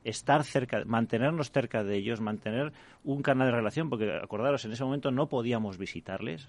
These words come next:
tenían los establecimientos cerrados, nuestra, nuestros, nuestros, eh, comerciales no podían, eh, salir a la calle, y ese fue nuestro, nuestro canal de relación. Fue un, un canal, además, a través del que les estaban en, en, en un momento de shock, eh, ¿no? Eh, acordaros, eh, todo el tema de los ertes, en fin.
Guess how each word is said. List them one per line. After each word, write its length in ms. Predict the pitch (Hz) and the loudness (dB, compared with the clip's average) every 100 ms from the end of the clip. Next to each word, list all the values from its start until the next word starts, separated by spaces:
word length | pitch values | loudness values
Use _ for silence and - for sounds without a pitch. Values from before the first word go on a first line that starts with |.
| - - | -20 -18
tenían 240 | - 107 | -10 -6
los 100 | 110 | -4
establecimientos 720 | 113 110 101 98 98 95 92 | -4 -4 -6 -6 -8 -8 -8
cerrados, 380 | - 92 139 147 | -6 0 0 0
nuestra, 340 | 110 - 92 95 - - - | -4 -10 -10 -10 -20 -20 -16
nuestros, 460 | 92 - 98 95 87 | -14 -10 -8 -8 -8
nuestros, 420 | 95 - 87 - | -10 -10 -14 -12
eh, 140 | 90 87 | -10 -8
comerciales 440 | 92 85 120 120 | -8 -8 -2 -2
no 120 | 110 131 | 0 -2
podían, 580 | 113 104 98 95 92 - | 0 0 -2 -2 -6 -8
eh, 220 | 90 90 | -8 -8
salir 300 | - 92 82 | -8 -6 -6
a 20 | |
la 120 | 80 | -8
calle, 340 | 95 110 135 131 - - | -4 -2 -2 -6 -16 -8
y 80 | 120 | -4
ese 180 | 123 151 | -2 -2
fue 240 | - 160 | 2 2
nuestro, 500 | 139 113 - 107 95 - - - | 2 -4 -2 -2 -2 -8 -20 -10
nuestro 280 | 113 113 117 | -6 -2 -2
canal 200 | 101 110 | 0 2
de 100 | 120 | 4
relación. 420 | 104 87 - 101 | 2 -2 -2 -4
Fue 160 | - 120 | -2 -2
un, 160 | 143 - - | -2 -6 -10
un 120 | 127 | -2
canal, 260 | 120 131 | 0 2
además, 300 | 131 120 135 | 2 2 0
a 60 | 123 | -2
través 260 | 107 110 139 | -2 0 2
del 120 | 135 | 0
que 140 | 127 | 0
les 220 | 107 101 - - - - - | 0 -2 -8 -20 -20 -20 -20
estaban 320 | - - 135 | -6 2 4
en, 140 | 135 120 | 4 2
en, 380 | 110 107 117 117 | 2 -2 -2 -4
en 100 | 107 | -4
un 60 | 113 | -2
momento 340 | 120 131 139 | -2 0 0
de 80 | 98 | 0
shock, 340 | - 170 - - - | 0 -2 -2 -12 -14
eh, 360 | - 110 104 98 | -6 -4 -2 -4
¿no? 260 | 107 156 147 | -4 -4 -6
Eh, 320 | - - 85 | -8 -10 -12
acordaros, 600 | - - 98 127 139 127 | -14 -10 -2 0 0 -2
eh, 80 | 101 | -6
todo 120 | - | -8
el 80 | 98 | -8
tema 180 | 101 95 | -6 -6
de 40 | |
los 120 | 87 135 | -4 -4
ertes, 240 | 143 127 | -4 -4
en 60 | 113 | -4
fin. 140 | 123 | -6